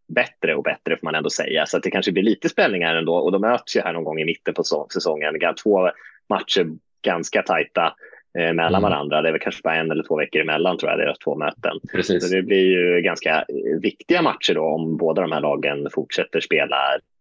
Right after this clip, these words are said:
Speaker 1: relativt bra sett över hela säsongen då. Även fast det är
Speaker 2: Gans-,
Speaker 1: lite
Speaker 2: ganska
Speaker 1: slump just nu.
Speaker 2: brutal, ganska brutal, eh, tre matcher där då med, eh,
Speaker 3: <laughs> Ja.
Speaker 2: först då är Seahawks och sen Philly emellan och sen Seahawks igen.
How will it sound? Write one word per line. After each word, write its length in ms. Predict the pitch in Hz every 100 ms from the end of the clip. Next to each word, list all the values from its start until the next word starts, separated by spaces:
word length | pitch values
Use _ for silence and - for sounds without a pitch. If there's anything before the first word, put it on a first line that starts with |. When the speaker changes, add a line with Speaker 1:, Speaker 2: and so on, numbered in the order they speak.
| _ _ _ _ _ -
Speaker 1:
relativt 420 | 73 - - -
bra 240 | 64 60 - -
sett 200 | 71 67
över 260 | 67 67 73
hela 200 | 78 -
säsongen 440 | 90 71 - -
då. 160 | - - -
Även 120 | - -
fast 160 | - -
det 60 |
är 20 | 110
Speaker 2:
Gans-, 140 | 101
Speaker 1:
lite 160 | - 139
Speaker 2:
ganska 300 | 120 - 135
Speaker 1:
slump 140 | 117
just 160 | 113 -
nu. 60 |
Speaker 2:
brutal, 520 | 143 123 107 101 95 - - -
ganska 260 | 117 110 117
brutal, 640 | 107 107 135 117 95 98
eh, 140 | 95 92 - - 98 92 87 87 - _ 180 175 -
tre 200 | 104 95
matcher 380 | 104 - -
där 180 | 85 82
då 200 | 78 85 - 110
med, 340 | 92 85 80
eh, 140 | 62
Speaker 3:
<laughs> 240 | - - -
Ja. 360 | - - - - - - - -
Speaker 2:
först 300 | 131 - -
då 180 | 107
är 240 | 95 92 90
Seahawks 580 | - 117 95 92 - -
och 120 | 131
sen 140 | 104
Philly 540 | - 110 92 90 87 -
emellan 480 | 95 90 80 80 76 -
och 120 | -
sen 120 | 90
Seahawks 400 | - 80 73 -
igen. 220 | 85 78